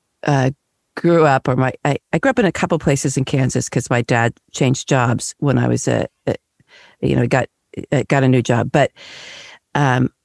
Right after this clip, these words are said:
we live pretty close to a street called Troost Avenue in, in Kansas City. And that is really the sort of the racial dividing line of the city. It just runs right through Troost Avenue. And if you're white, you're on one side. And if you're,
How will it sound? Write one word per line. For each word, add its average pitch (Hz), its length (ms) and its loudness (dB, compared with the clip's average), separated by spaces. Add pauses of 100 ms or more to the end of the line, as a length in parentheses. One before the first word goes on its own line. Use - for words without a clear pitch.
we 147 160 4
live 180 300 2
pretty 214 220 0
close 151 360 0
to - 80 0
a 143 40 0
street - 260 -2
called 131 240 0
Troost - 340 -2
Avenue 131 500 2 (180)
in, 117 420 2 (420)
in 135 140 0
Kansas 131 380 0
City. 117 280 2
And 117 120 2
that 127 160 2
is 135 180 -2
really 156 260 4
the 135 140 2
sort 139 160 0
of 117 60 2
the 117 100 2
racial 143 420 2
dividing 123 540 2
line 113 400 2
of 110 180 0
the 113 100 0
city. 98 380 0
It 82 80 -4
just - 240 -4
runs 117 240 0
right 120 360 0
through 160 140 0
Troost - 280 -4
Avenue. 139 320 2 (400)
And 139 120 0
if 120 140 -2
you're 113 140 2
white, 156 360 2
you're 160 140 4
on 151 120 4
one 160 160 4
side. 147 400 0 (100)
And 120 180 2
if 113 240 -2
you're, 113 400 2